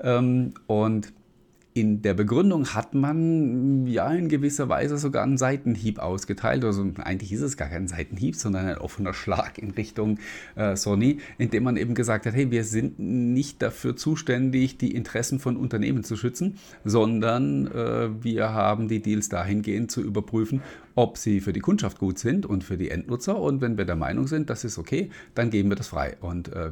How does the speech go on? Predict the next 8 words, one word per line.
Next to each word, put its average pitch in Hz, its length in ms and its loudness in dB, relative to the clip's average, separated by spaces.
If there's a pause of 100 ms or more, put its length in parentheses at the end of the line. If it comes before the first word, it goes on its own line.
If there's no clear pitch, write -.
wir 85 160 -4
sind 87 220 -6
nicht 123 200 -2
dafür 117 220 -2
da, 87 300 -2 (280)
ähm, 98 360 0
Geschäftsmodelle, 87 720 -2 (400)
ähm, 82 380 -4